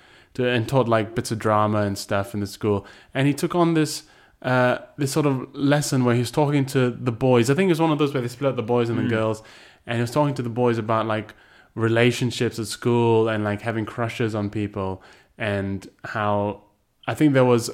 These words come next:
Speaker 1: there was, uh, an epidemic at the time of, um, boys saying they were in love with girls, or, like, they loved the girls or something.
Speaker 2: Right.
Speaker 1: Uh, and he was like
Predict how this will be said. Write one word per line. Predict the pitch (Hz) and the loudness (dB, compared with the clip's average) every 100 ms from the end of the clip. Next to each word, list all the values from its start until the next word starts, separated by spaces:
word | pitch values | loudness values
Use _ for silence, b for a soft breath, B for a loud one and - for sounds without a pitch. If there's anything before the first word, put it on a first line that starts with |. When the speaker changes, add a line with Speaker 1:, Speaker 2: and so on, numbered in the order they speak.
| - | -10
Speaker 1:
there | 131 123 | -2 2
was, | 120 113 117 | 2 2 -2
uh, | - 117 110 110 - - _ _ _ _ b b - | -2 0 0 -2 -6 -14 _ _ _ _ b b -2
an | 127 | 0
epidemic | 127 139 127 131 127 123 | 2 2 4 4 4 2
at | |
the | 113 | -2
time | 107 113 104 98 101 - | -2 -2 -2 -2 -6 -4
of, | 110 104 101 - - _ | -2 0 -2 -10 -20 _
um, | 120 104 101 98 98 - _ - | -2 0 0 -4 -8 -10 _ -14
boys | 123 110 120 110 110 104 | -14 -2 2 2 2 0
saying | - 107 104 | -2 -2 0
they | 104 | 0
were | 104 | 0
in | 101 104 | 0 0
love | 104 104 | 0 -2
with | - | -4
girls, | 113 107 117 127 - | -2 0 -2 -4 -8
or, | 131 | -6
like, | 113 107 | -4 -2
they | 107 | -2
loved | 107 110 104 107 | -2 -2 -2 -6
the | |
girls | 113 110 107 110 | -4 -2 -2 -2
or | |
something. | 107 110 117 - | -4 -6 -8 -10
Speaker 2:
Right. | 113 113 95 92 - _ _ _ | -4 -2 -2 -8 -20 _ _ _
Speaker 1:
Uh, | 107 101 110 - _ - | -2 0 -2 -6 _ -4
and | 113 110 | -2 0
he | 120 | -2
was | 113 | 0
like | 110 104 | -2 -4